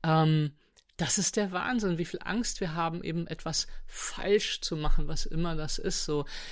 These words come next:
mir, ich hab mal in einem Buch gelesen, ähm, da hat, äh, eine beschrieben, die, eine Kindheitsereignis von einem Nobelpreisträger.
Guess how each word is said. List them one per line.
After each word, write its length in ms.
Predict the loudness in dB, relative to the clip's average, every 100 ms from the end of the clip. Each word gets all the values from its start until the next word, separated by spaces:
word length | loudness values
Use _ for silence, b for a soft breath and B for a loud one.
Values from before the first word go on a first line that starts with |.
| B
mir, 160 | -2 0
ich 120 | 0
hab 120 | 0
mal 160 | 2 2
in 100 | 2
einem 120 | 0
Buch 240 | 0 -4
gelesen, 680 | -4 2 6 6 6 0 0 0
ähm, 500 | 2 2 2 -2 -6 -14 _ -6
da 120 | -4
hat, 280 | -4 -6 -4
äh, 100 | -2
eine 200 | 0 -2
beschrieben, 600 | -2 -6 -4 -2 0 0 B B -10
die, 120 | -10 -10 -20 -20 -16 0
eine 200 | 2 2
Kindheitsereignis 1040 | 6 4 6 2 2 -2 -2 0 0 0
von 200 | 0 -2
einem 320 | -2 0 0 0
Nobelpreisträger. 1500 | -2 0 0 0 -4 0 0 0 -4 -2 0 4 4 2